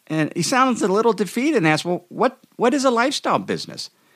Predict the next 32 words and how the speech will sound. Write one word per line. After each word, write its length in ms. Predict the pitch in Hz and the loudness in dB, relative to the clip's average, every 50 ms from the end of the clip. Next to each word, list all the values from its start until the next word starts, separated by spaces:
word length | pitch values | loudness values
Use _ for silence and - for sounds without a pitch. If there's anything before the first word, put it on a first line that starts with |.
| _ _ _ _ _ _ _ _ _ _ _ _ | _ _ _ _ _ _ _ _ _ _ _ _
Sacca 480 | - - - 208 220 233 220 - 277 - | -12 -6 -2 0 0 0 0 0 0 0
says, 600 | - - 156 127 120 110 107 117 165 196 - - _ _ _ _ _ _ - - - - _ _ - | 2 4 4 4 4 4 2 0 -2 -4 -6 -10 _ _ _ _ _ _ -20 -20 -20 -20 _ _ 2
"A 160 | 160 160 156 | 2 4 4
lifestyle 600 | 147 147 160 185 226 262 247 - - 262 247 247 | 4 4 4 4 2 2 0 -2 -2 0 0 0
business 560 | 208 175 165 170 151 139 - - 151 147 139 - - | 0 2 2 2 4 2 2 0 0 -2 -2 -4 -4
is 180 | 151 135 - | -6 -2 -2
a 60 | 143 135 | -2 -4
business 540 | 110 - 180 190 202 185 185 202 190 170 | -2 2 2 4 4 4 2 -2 -2 -2
that 180 | - 156 139 131 | -2 -2 0 0
is 220 | 139 131 113 117 | 0 -2 -2 -4
likely 480 | 123 135 143 156 175 175 - 175 180 170 | 0 0 2 2 2 0 -2 -2 0 0
not 440 | 151 143 147 160 185 220 - - - | 2 2 2 2 2 0 -2 -6 -8
growing 680 | - 151 175 170 165 147 123 120 110 107 107 113 113 - _ _ _ _ _ _ _ | -2 2 2 4 4 4 2 2 2 2 0 -2 -4 -6 _ _ _ _ _ _ _
or 200 | - 127 123 120 | -2 0 2 2
is 200 | 120 117 110 107 | 2 2 0 -4
growing 440 | - - 127 131 135 139 139 139 143 - | -2 0 2 4 6 6 4 2 0 -2
at 120 | 120 120 | -2 0
a 80 | 113 107 | 0 0
really 420 | 101 98 110 120 123 127 131 127 | 0 0 2 2 2 4 2 2
modest 520 | 120 113 110 107 107 107 110 110 - - - | 2 2 4 4 4 2 2 0 -4 -6 -8
clip. 460 | - - 120 120 98 - - _ - - - - - - _ | -8 -4 -2 -2 -2 -4 -6 _ -20 -20 -20 -20 -20 -16 _
It 120 | - - 120 | -2 0 0
is 140 | 135 113 107 | 0 0 2
making 380 | 123 147 151 180 180 170 165 | 2 2 2 2 2 2 4
money, 260 | 208 254 269 240 208 | 4 4 4 4 2
so 160 | 165 - 165 143 | 2 0 -2 -2
people 300 | - 208 208 170 180 156 | -2 -2 -2 -2 -2 -2
working 420 | 143 175 202 220 220 226 190 156 | 0 2 0 0 0 0 0 0
there 260 | 131 131 135 131 - | 2 2 2 2 2
are 120 | 117 120 120 | 0 0 2
living 320 | 131 151 147 160 143 - | 2 2 2 2 -2 -2
comfortably. 640 | - - 143 135 - - 113 95 95 90 78 71 | -2 -2 -4 -4 -4 -6 -8 -6 -6 -6 -8 -8